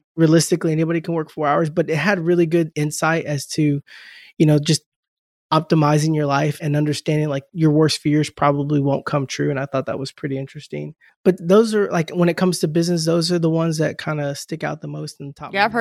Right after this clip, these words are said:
Speaker 1: mind.
Speaker 2: of Jocko before. I've seen him on a couple of shows.
Speaker 1: Yeah. Oh, there's others about culture and stuff like that. I can't think of 'em, like The Entrepreneurship Roller Coaster. That's a good one as well. But, you know,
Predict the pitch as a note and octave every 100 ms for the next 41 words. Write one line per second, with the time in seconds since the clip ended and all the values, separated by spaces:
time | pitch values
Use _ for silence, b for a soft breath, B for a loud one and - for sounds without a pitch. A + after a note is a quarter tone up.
0 | G#3 E3 D#3+ D3 D3 B2+ A#2+ - C3+ C#3
1 | - C3 A#2+ A#2 B2 G#2+ A#2 A#2+ - B2
2 | - - - E2+ E2 - - _ A3 G3+
3 | D#3 - A#3 A3+ A#3+ A#3+ - - A#3+ A#3
4 | A3 G3+ F#3 - - D#3+ E3 D#3+ F3 F3
5 | - E3 D#3 E3+ D#3+ D#3 E3+ D#3+ D#3+ D3+
6 | D#3 D#3 D3+ C#3+ C#3+ _ D#3 D#3 - D#3
7 | D#3 D3 D#3 - D3 D3 - D#3 - D#3+
8 | E3 D#3 C#3+ C#3+ C#3 C#3+ C#3 D#3 D3 D#3+
9 | D3+ B B B B - G3+ F3